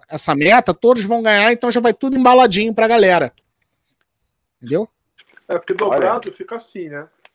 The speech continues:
Speaker 2: Aqui
Speaker 1: É,
Speaker 2: é
Speaker 1: é, exatamente.
Speaker 2: dobrado é o pôster. Aí
Speaker 1: Isso.
Speaker 2: você dobra, ele vem,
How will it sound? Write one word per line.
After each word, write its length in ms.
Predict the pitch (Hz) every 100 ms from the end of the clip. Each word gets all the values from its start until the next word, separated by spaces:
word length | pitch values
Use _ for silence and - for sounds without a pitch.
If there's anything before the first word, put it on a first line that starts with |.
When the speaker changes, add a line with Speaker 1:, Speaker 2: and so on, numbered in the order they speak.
| _ -
Speaker 2:
Aqui 140 | 131
Speaker 1:
É, 300 | 151 147 151
Speaker 2:
é 380 | 151 156 - 147
Speaker 1:
é, 60 | 147
exatamente. 680 | 147 160 147 233 170 156 -
Speaker 2:
dobrado 160 | 196 -
é 60 |
o 60 | 180
pôster. 480 | - 160 120 - - _ _ _ _ _ _ _ _ _ 135
Aí 140 | 156
Speaker 1:
Isso. 220 | 151 139
Speaker 2:
você 60 | -
dobra, 460 | 156 170 - 247 - _ _ _ _ _ -
ele 160 | 165
vem, 200 | 165 196